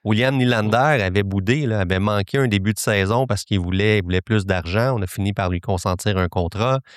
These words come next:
Oui, la covid a déjoué les plans de Kyle Dubas, il y a aucun doute, mais ça reste aussi que l'arrivée de Tavares à l'époque à onze millions par année,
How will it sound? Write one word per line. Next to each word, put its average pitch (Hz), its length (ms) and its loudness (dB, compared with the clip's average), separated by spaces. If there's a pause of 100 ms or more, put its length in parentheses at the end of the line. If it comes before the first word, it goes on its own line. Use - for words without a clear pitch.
(920)
Oui, 113 480 0
la 110 240 -2
covid 101 420 -2
a 95 80 2
déjoué 95 380 0
les 92 180 0
plans 101 260 -2
de 95 80 0
Kyle 95 300 -2
Dubas, 92 560 -2
il 98 80 -4
y 87 80 0
a 90 160 0
aucun 98 440 0
doute, 110 260 0 (460)
mais 104 160 -2
ça 92 220 -4
reste 110 260 -4
aussi 120 280 -4
que - 140 -4
l'arrivée 92 580 0
de 92 100 0
Tavares 92 720 0
à 87 80 -2
l'époque 107 440 -4
à 87 80 -2
onze 90 220 -2
millions 95 340 0
par 87 180 -4
année, 101 360 -2